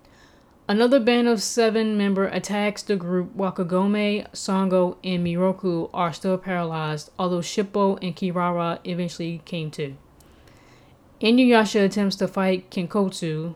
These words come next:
who's the, the other member, on his own while the others recover, but was lured into a trap to get him far away from the others that are unconscious.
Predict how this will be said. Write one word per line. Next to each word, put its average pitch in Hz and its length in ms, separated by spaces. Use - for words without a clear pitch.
who's 170 220
the, 170 140
the 160 320
other 175 220
member, 151 460
on 202 140
his 202 200
own 196 480
while 185 440
the 196 220
others 202 420
recover, 185 800
but 190 240
was 190 200
lured 214 480
into 190 300
a 180 40
trap 185 400
to 190 100
get 185 200
him 180 100
far 180 300
away 170 260
from 165 220
the 165 100
others 156 360
that 160 140
are 165 140
unconscious. 160 640